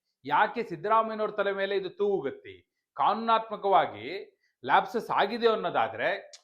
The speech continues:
in fact ಸಿದ್ದರಾಮಯ್ಯನವರು ಒಂದ್ ಹಂತಕ್ಕೆ ಅದನ್ನ ಒಪ್ಕೊಂಡಿದ್ದಾರೆ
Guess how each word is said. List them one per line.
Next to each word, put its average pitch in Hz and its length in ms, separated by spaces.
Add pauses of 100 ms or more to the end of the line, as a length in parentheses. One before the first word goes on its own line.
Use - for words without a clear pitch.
(140)
in 131 80
fact 180 540
ಸಿದ್ದರಾಮಯ್ಯನವರು 208 680
ಒಂದ್ 190 200
ಹಂತಕ್ಕೆ 170 280
ಅದನ್ನ 160 160
ಒಪ್ಕೊಂಡಿದ್ದಾರೆ 139 760